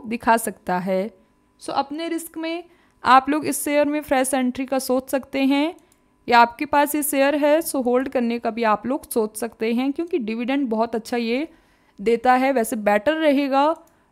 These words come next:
लॉन्ग टर्म पर्सपेक्टिव से इस शेयर को होल्ड रखिए। यहाँ पर रिटर्न्स तो अच्छे मिलेंगे ही, साथ में डिविडेंड भी ये बहुत अच्छा देते हैं। So लॉन्ग टर्म पर्सपेक्टिव से इस शेयर को आप लोग होल्ड करने का आगे सोच सकते हैं।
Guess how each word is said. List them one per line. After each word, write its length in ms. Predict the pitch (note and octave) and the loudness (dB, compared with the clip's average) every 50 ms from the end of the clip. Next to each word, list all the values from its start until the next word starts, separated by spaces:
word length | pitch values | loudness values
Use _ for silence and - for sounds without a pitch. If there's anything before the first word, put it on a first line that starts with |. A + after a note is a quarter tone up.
| - - | -10 -4
लॉन्ग 400 | G#3+ A#3 A#3+ C4 D#4 F4 F4+ E4+ | 2 6 6 6 6 6 2 0
टर्म 180 | E4+ D#4+ D#4 D#4 | 0 0 0 2
पर्सपेक्टिव 600 | D4+ C#4+ C#4 - - C4+ A#3+ A#3 A#3+ - C#4 C#4+ | 0 0 0 0 2 0 0 0 0 -4 -4 -4
से 180 | C4+ - C4+ C4 | -2 -2 -2 -2
इस 140 | B3+ - - | -2 -2 0
शेयर 200 | B3+ A3+ A3+ A#3+ | 2 2 2 0
को 180 | A#3 C4 C4+ | 0 -2 -2
होल्ड 360 | B3 A#3 A#3 A3+ A#3+ B3 A#3 A#3 | 2 4 4 4 4 2 0 -4
रखिए। 460 | A#3 A3+ - - B3+ B3+ C#4 D#4+ F4+ - _ _ _ _ _ _ _ _ _ - | -6 -6 -4 -4 -2 -2 -2 -2 -4 -6 _ _ _ _ _ _ _ _ _ -4
यहाँ 180 | G#3+ A#3 B3 B3+ | -2 0 0 2
पर 160 | B3+ D4 B3+ | 4 2 2
रिटर्न्स 480 | C4 B3 A#3 A#3+ B3 C4 D4 D4 - | 2 0 0 0 2 2 2 0 -2
तो 100 | - D4+ | -2 0
अच्छे 320 | C#4 A#3+ A#3+ - - D4 C#4 | 0 0 0 -2 -2 0 2
मिलेंगे 460 | B3+ A3+ A#3 A#3+ A#3+ B3+ C4 C4+ C#4 | 2 2 2 2 2 2 2 0 0
ही, 180 | C#4+ C4 D#4+ E4 | 0 0 0 -2
साथ 380 | - - C4+ B3 B3 B3 - | 0 2 2 2 2 2 0
में 200 | C#4+ D#4+ D#4 A#3+ | -2 -2 -2 -2
डिविडेंड 520 | G#3+ A#3+ A#3 A#3+ C4+ A#3 D4 D4+ D#4 E4 D4+ | -2 -4 -2 -2 -2 2 2 2 2 2 0
भी 140 | D#4+ D#4 D4+ | 0 0 0
ये 80 | D#4 | 0
बहुत 340 | C4+ A3+ A3 G#3+ A#3 A#3 - | 0 0 2 2 2 2 2
अच्छा 260 | A3+ G#3+ - - A3+ | -2 -6 -4 -2 -2
देते 340 | G#3+ G#3 G3+ G3 G3+ G#3+ A3 | -2 -2 -4 -4 -4 -4 -2
हैं। 160 | A3 A#3+ D4 | -2 -2 -2
So 180 | - - F#4+ C#4+ | -2 -4 -4 0
लॉन्ग 320 | A#3 A3+ G#3+ A#3 C#4 C#4+ - | 2 4 4 4 4 2 0
टर्म 180 | C#4+ C4+ C4+ | 0 0 0
पर्सपेक्टिव 600 | B3 B3 A3+ - - A#3 A3 G#3+ - - A#3+ A#3+ | 0 -2 -4 -2 0 0 0 0 -2 -4 -6 -6
से 340 | A#3 - - B3+ C#4 D4+ F4+ - - _ _ _ _ _ - | -4 -2 -2 -2 -2 -2 -4 -8 -12 _ _ _ _ _ -8
इस 220 | C#4 D4+ - - - | -8 -6 -6 -4 -2
शेयर 240 | D4+ C#4+ C4+ C4+ | 0 2 2 2
को 100 | C4 - | 2 4
आप 280 | C#4+ B3+ A3+ A3+ A3+ B3 | 6 6 6 6 4 2
लोग 180 | B3 C4+ B3+ - | -2 -2 -2 0
होल्ड 280 | B3 A#3 A3+ A3+ A3+ | 2 2 2 2 0
करने 320 | - A#3 A3 G#3+ G#3+ G#3 G#3 | -2 -4 -2 -2 -2 -2 -2
का 140 | A3 G#3+ | 0 0
आगे 240 | G#3 G3+ G#3+ C4+ E4+ | 0 0 -2 -4 -6
सोच 380 | - - - C#4+ C4 C4 C4 - | -6 -4 -2 -2 -2 -2 -2 -6
सकते 340 | B3+ G3+ - - - F3+ F#3 | -8 -8 -6 -6 -6 -4 -4
हैं। 320 | F#3+ G3 G3 F#3+ G#3 B3 | -4 -4 -4 -4 -6 -8